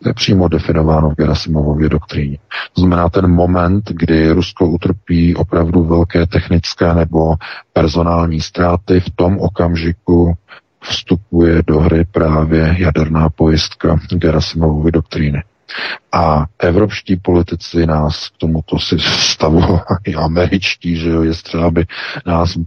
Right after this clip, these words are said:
blíží doslova mílovými kroky. Eh, proto já doporučuji sledovat všechny ty výroky evropských politiků, všechny ty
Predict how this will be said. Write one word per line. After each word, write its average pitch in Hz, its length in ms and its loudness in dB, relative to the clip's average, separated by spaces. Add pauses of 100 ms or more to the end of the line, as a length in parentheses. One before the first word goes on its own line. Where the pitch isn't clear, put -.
blíží 92 640 2
doslova 85 580 2
mílovými 80 800 2
kroky. - 400 -8 (960)
Eh, 85 260 2
proto 90 720 0 (180)
já 92 200 2
doporučuji 101 580 0
sledovat 87 540 2 (220)
všechny 90 420 -4
ty 87 380 2 (280)
výroky 90 500 2
evropských 87 540 0
politiků, 87 800 2
všechny 87 400 0
ty 85 320 2